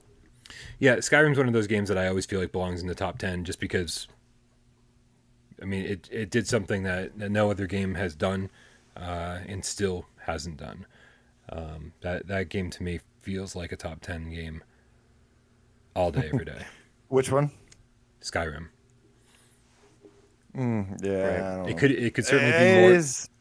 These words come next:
Speaker 1: it could certainly be
Speaker 2: Yeah.
Speaker 1: more V R A F, right? But, but the fact that it does everything that it does and it does it so well,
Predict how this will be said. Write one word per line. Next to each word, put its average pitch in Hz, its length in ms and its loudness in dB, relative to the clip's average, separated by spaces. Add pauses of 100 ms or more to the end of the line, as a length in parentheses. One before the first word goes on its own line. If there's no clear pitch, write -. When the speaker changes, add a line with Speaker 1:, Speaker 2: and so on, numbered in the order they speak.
(120)
Speaker 1:
it 117 80 -6
could 117 120 0
certainly 143 280 4
be 117 80 2
Speaker 2:
Yeah. 113 60 4
Speaker 1:
more 110 300 2 (200)
V 104 180 0
R 101 200 2
A 98 140 -2
F, - 380 -10 (140)
right? 90 300 -8 (460)
But, 90 300 0 (180)
but 101 120 -6
the 95 80 -8
fact 107 260 2
that 90 260 -2 (380)
it 98 160 -10
does 107 240 0 (100)
everything 104 340 -2
that 95 100 -4
it 80 80 -8
does 87 200 -8
and 85 80 -10
it 80 40 -10
does 85 180 -8
it 80 60 -12
so 85 220 -6
well, 82 280 -10